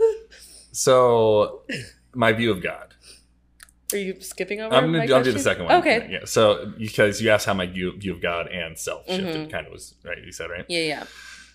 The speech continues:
Speaker 1: So my view of God didn't, like, radically shift. Like,
Speaker 2: Okay.
Speaker 1: 'cause the things that were happening to me, I didn't believe were, like,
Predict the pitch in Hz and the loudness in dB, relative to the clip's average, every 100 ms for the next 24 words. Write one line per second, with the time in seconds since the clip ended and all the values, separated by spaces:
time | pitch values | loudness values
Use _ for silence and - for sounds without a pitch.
0 | _ - - 160 143 139 135 135 - - | _ -8 2 6 6 6 6 2 -4 -20
1 | _ _ - 151 147 151 269 214 113 107 | _ _ -4 -2 0 0 0 2 4 4
2 | 113 113 110 - - - _ _ _ - | 2 0 -4 -10 -20 -20 _ _ _ -20
3 | - _ _ _ _ _ _ _ - 104 | -20 _ _ _ _ _ _ _ -4 -2
4 | 113 90 92 90 92 87 82 - - - | -2 -6 -10 -12 -12 -10 -8 -8 -12 -18
5 | - - - - - - 98 196 147 - | -18 -14 -14 -14 -18 -4 -2 -2 -4 -6
6 | - - 107 104 120 127 117 95 92 87 | -10 -6 -4 -4 -2 -2 -2 -2 -2 -4
7 | 87 85 85 87 78 82 85 80 82 78 | -6 -6 -6 -8 -12 -12 -12 -10 -8 -8